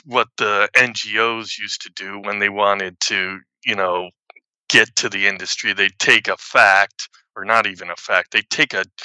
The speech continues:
a statistic and twist it and make it look worse <laughs> than it is. Overfishing is a great example. Um, so, you know, they're, they're using those tactics, and those, th-, to me, that's just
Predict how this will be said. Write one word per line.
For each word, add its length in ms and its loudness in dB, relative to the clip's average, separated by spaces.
a 80 -2
statistic 880 -4
and 160 -4
twist 420 0
it 160 -8
and 500 2
make 220 0
it 140 0
look 260 0
worse 560 2
<laughs> 180 -2
than 140 4
it 160 0
is. 440 4
Overfishing 840 -2
is 180 -4
a 60 -10
great 300 0
example. 600 2
Um, 400 4
so, 560 0
you 120 2
know, 140 2
they're, 280 4
they're 120 4
using 420 -4
those 260 -2
tactics, 640 0
and 140 -4
those, 380 2
th-, 120 -6
to 160 -2
me, 240 4
that's 340 2
just 360 -2